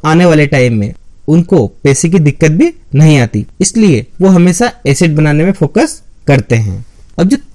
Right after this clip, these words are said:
चौथी चीज है वो है poor people blame other for their mistake। कई बार देखते हैं लोग अपनी गलती को छुपाने के लिए दूसरों पर ब्लेम करते हैं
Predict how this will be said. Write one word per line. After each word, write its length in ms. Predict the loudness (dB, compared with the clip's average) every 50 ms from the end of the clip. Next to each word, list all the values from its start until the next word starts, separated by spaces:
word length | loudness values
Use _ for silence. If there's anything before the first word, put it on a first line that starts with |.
| -2 0
चौथी 260 | 2 2 4 4 2
चीज 240 | 4 2 2 2 2
है 100 | 0 -2 -4 -10 -12 -4 0
वो 120 | 2 2
है 180 | 2 2 0 -2 -8 -16 -2 0
poor 120 | 0 0 2
people 420 | 2 0 0 0 0 -2 0 0 -2 -2 0 2
blame 200 | 2 2 2 0 0 -2
other 200 | 0 0 0 0
for 200 | 0 0 0 2
their 240 | 2 2 0 0 -2 -6 -12 -8 -2 0
mistake। 420 | 0 0 0 -2 -2 -2 -2 -2 -6 -14 -20 -20 -8 -2
कई 160 | 2 2 4 4
बार 180 | 4 4 2
देखते 300 | 2 0 -2 -2 -2 0
हैं 180 | 0 0 0 0
लोग 320 | 2 2 2 2 0 -2 -4
अपनी 280 | -4 0 2 2 2
गलती 280 | 4 2 0 0 0 0
को 100 | -2 -2
छुपाने 420 | -2 -4 -4 -2 -2 0 0 0
के 100 | 0 -2
लिए 80 | -2 -2
दूसरों 300 | -2 -4 -4 -2 -2 -2
पर 220 | 0 0 -2 -2 -4 -8 -12 -8 -4
ब्लेम 300 | 0 2 2 2 2 2
करते 300 | 0 -2 -2 -2 -4 -4
हैं 180 | -2 -2 -4